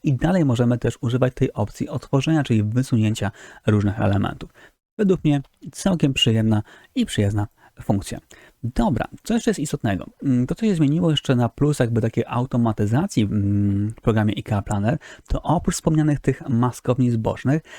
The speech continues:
też pojawiają się automatyczne maskownice, które znajdują się przy ścianach. Chodzi o ten element, tutaj widzicie, ja się może już cofnę, o ten element, mm, po lewej stronie od tej szafki. I teraz, jeżeli tą szafkę bym przesunął,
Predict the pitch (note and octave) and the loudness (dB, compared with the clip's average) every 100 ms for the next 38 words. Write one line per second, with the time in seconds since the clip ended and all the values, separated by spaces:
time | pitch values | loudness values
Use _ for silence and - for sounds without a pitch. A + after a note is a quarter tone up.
0 | - - - - C#3+ A2 G#2 G#2 - D3+ | -10 -4 -2 0 0 0 0 -2 0 -2
1 | - C#3 F#3 D#3 A#2+ A2 - C#3 D#3 - | -2 -4 0 0 0 0 -4 -2 -2 -6
2 | - - A2 A2 D3 F3+ - - B2+ B2 | -20 -4 0 2 0 -2 -4 -2 0 0
3 | B2+ C3 C3 - B2 A#2 A#2 A2 - - | -2 -2 -2 -4 -4 0 2 0 -2 -4
4 | A2+ - - G2+ - - - - _ A#3 | -4 -4 -6 -6 -8 -18 -20 -20 _ -2
5 | A#3 F3+ - A#2+ - G#2+ C3+ B2+ B2 A#2 | 0 -2 -2 -2 0 2 2 0 -2 -2
6 | G#2+ A2 G#2+ - A#2+ - _ _ - B2 | 0 0 -2 0 -2 -4 _ _ -14 -12
7 | - G2+ A2+ - G3+ - E3 D3+ - - | -8 -4 -6 -4 -6 0 0 -2 -6 -20
8 | - _ - G3+ A3 D#3 A#2+ A#2+ C#3+ B2 | -20 _ -4 -2 0 -2 0 0 2 0
9 | - A2+ A2+ A2 A#2+ - - G2+ G#2 E3 | -2 -2 2 2 0 -2 0 2 2 2
10 | F#3+ A2 - G2+ G2 D3 - A#2+ - G#2+ | 0 -2 -4 -4 -2 -4 -4 -8 -6 -6
11 | - - - E3+ - - - A#2 D3+ C#3+ | -6 -10 -6 -6 -8 -18 -10 -4 -2 0
12 | C#3+ D#3+ C#3+ F#3 - F3 D#3+ - - - | 0 0 -2 -4 -4 -2 -2 -4 -6 -4
13 | G2+ B2 | -2 -2